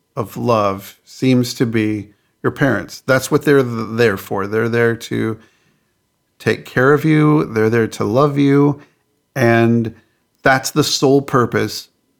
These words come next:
of a parent, is f-, to be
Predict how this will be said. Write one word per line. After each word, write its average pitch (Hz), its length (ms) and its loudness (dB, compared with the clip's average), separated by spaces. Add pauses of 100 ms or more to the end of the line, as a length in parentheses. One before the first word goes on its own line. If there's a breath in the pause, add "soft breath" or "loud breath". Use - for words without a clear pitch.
(440)
of 110 120 2
a 110 60 0
parent, 95 480 -6 (240)
is 110 180 -6
f-, - 180 -20 (220)
to 120 160 -2
be 113 380 -2